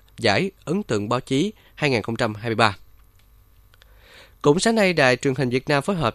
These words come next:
với Ủy ban Nhân dân thành phố Hải Phòng tổ chức họp báo giới thiệu Liên hoan truyền hình toàn quốc lần thứ bốn mươi mốt sẽ diễn ra từ ngày mười lăm đến ngày mười tám tháng ba tại thành phố Hải Phòng.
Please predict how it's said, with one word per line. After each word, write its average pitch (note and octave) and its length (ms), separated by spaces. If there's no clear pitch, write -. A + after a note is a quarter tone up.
với D3 140
Ủy D3 80
ban D3+ 100
Nhân C#3 140
dân C3 180
thành A2 160
phố E3 120
Hải C#3 160
Phòng B2 240
tổ B2+ 140
chức - 220
họp - 140
báo C3+ 340
giới F3+ 100
thiệu A2+ 360
Liên F3+ 180
hoan F3 160
truyền A#2 180
hình A#2 160
toàn A#2 220
quốc F#3 180
lần D#3+ 160
thứ C#3+ 200
bốn D3 120
mươi D3 180
mốt A3 100
sẽ - 140
diễn F3 200
ra F3 200
từ B2+ 160
ngày B2 140
mười B2+ 140
lăm D3 280
đến F#3 120
ngày D#3 100
mười A2 140
tám C3 120
tháng D#3 160
ba C3+ 220
tại G2+ 120
thành G#2 140
phố A#2+ 140
Hải G2 200
Phòng. G#2+ 220